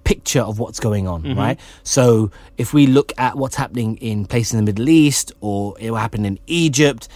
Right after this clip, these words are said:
Speaker 1: uh, what's happening in, in other parts of the world, social media then becomes this part where people can have these authentic voices, where they're doing vlogs, where they're doing Instagram videos. I mean,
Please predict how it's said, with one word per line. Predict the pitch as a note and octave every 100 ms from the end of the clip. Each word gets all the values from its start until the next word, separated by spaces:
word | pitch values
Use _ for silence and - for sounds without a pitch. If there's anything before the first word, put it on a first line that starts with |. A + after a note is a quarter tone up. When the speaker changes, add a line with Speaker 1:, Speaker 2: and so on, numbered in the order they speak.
| - -
Speaker 1:
uh, | A2 G#2+ G#2+
what's | A#2+ A#2
happening | C#3 - A#2 A2+
in, | A2 A2
in | A#2+ A#2
other | A#2+ A#2
parts | A2+ -
of | G#2+
the |
world, | G#2+ C#3 B2+ A2+ - - _ - - _ - - -
social | - G3 G#3 E3
media | F#3+ F#3 D3+
then | D#3
becomes | C#3+ C3 D3 B2+
this | A2+
part | - D3+ D3+ A#2+
where | A#2+
people | D3 C#3
can | C3
have | A#2+
these | A#2+ B2 - - -
authentic | C3 - A#2+ A#2
voices, | G2+ D3 C3+ A2 G2
where | A2+
they're | A2 G2
doing | C#3+ D3+
vlogs, | G#2+ G#2+ F#2
where | G2
they're | G2+
doing | B2 D3
Instagram | C#3 - A2 G2+
videos. | G2+ G2+ G#2+ - - -
I |
mean, | C#3 C#3 C#3